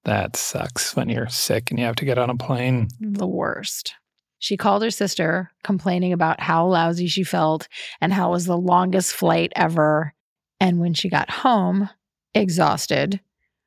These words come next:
Speaker 2: her sister surprised her with a giant pot of homemade chicken soup.
Speaker 1: Oh, that's nice.
Speaker 2: She says that a pot of chicken soup is the ultimate gesture of love. So for Valentine's this past Wednesday,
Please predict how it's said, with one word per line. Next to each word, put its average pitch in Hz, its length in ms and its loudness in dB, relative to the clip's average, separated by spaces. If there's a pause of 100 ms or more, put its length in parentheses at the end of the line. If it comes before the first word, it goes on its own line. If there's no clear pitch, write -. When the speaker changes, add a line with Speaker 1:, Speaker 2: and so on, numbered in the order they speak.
(200)
Speaker 2:
her 202 160 2
sister 233 420 2
surprised 180 480 2
her 175 100 2
with 170 160 0
a 165 60 0
giant 165 500 0
pot 156 300 2
of 175 220 -4
homemade 170 420 -4
chicken - 300 -6
soup. - 340 -8 (240)
Speaker 1:
Oh, 175 200 -2
that's 165 280 -4
nice. - 400 -12 (500)
Speaker 2:
She 202 160 0
says 202 280 0
that 180 120 2
a - 40 -6
pot 233 240 4
of 254 100 -4
chicken 233 260 0
soup 220 320 -2
is 175 160 -2
the 170 120 0
ultimate 208 420 -2
gesture 175 420 -2
of 165 180 -4
love. - 460 -4 (480)
So 190 180 -2
for 190 140 -2
Valentine's 214 600 0
this 175 140 -4
past 165 300 0
Wednesday, 170 680 -2